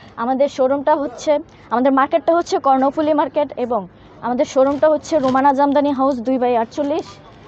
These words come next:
এই যে এই নাম্বারে কন্ট্যাক্ট করে আসতে পারবেন, কোনো সম-, সমস্যা নাই। এটাতে আপনার WhatsApp, ইমো, whatever, এটাতে আপনারা কন্ট্যাক্ট করতে পারবেন, কোনো সমস্যা নাই। হোলসেল অ্যাভেলেবল, সারা দেশে cash on delivery,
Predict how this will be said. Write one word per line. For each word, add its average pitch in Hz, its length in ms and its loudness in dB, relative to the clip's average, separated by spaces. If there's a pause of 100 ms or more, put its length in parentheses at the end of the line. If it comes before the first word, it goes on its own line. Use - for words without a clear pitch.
(240)
এই 254 120 2
যে 262 100 0
এই 302 220 4
নাম্বারে 311 380 4
কন্ট্যাক্ট 277 420 2
করে 285 180 4
আসতে 254 360 0
পারবেন, 208 300 -2
কোনো 233 180 0
সম-, 254 380 -2
সমস্যা 247 380 -4
নাই। 285 140 0
এটাতে 247 320 -2
আপনার 262 340 0 (480)
WhatsApp, 262 460 0 (100)
ইমো, 285 420 4 (120)
whatever, 254 520 2 (120)
এটাতে 247 340 -2
আপনারা 240 280 -4
কন্ট্যাক্ট 226 360 -4
করতে 214 200 -8
পারবেন, 160 300 -12 (340)
কোনো 277 180 0
সমস্যা 226 340 -4
নাই। 180 120 -6 (100)
হোলসেল 320 440 4
অ্যাভেলেবল, 302 480 4
সারা 285 360 2
দেশে 330 400 0 (360)
cash 294 280 2
on 294 220 2
delivery, 233 460 0